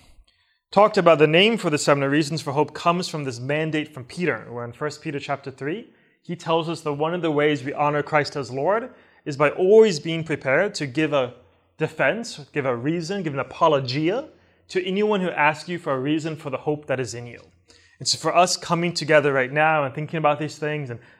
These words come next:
as you continue to in your time, you're fulfilling this command of Scripture to prepare yourself to be able to give a defense or an answer to someone who asks you about the reason for the hope that's in you.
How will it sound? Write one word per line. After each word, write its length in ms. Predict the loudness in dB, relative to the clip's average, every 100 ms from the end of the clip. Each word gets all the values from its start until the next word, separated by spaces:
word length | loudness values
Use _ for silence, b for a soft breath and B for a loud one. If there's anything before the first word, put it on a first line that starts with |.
| b
as 180 | -4 -4
you 60 |
continue 420 | -8 -10 -6 -6
to 180 | -6 -8
in 60 | -6
your 120 | -6
time, 440 | -4 -2 -2 -4 -10 b b b
you're 140 | -8
fulfilling 560 | -8 0 2 2 0 -2
this 180 | -4
command 580 | -6 -4 -2 -2 -6 -10 -14 b b
of 100 | -10
Scripture 460 | -4 -4 -2 -2 -2
to 140 | -4
prepare 400 | -14 -6 -2 0
yourself 580 | -2 -4 -4 -4 -6 -14 _ _ _ -10
to 80 |
be 120 | -6 -2
able 240 | 0 -2
to 100 | -2
give 160 | 0 2
a 80 |
defense 480 | 0 -2 -2 -2 -4
or 40 | -8
an 40 |
answer 320 | -6 -6 -6
to 40 | -6
someone 200 | -4 -4
who 60 |
asks 380 | 2 2 2 -4
you 40 | -4
about 200 | -2 -2
the 80 |
reason 280 | -4 -6 -8
for 120 | -12
the 80 | -12
hope 180 | -12 -10
that's 240 | -12 -14
in 80 | -18
you. 180 | -18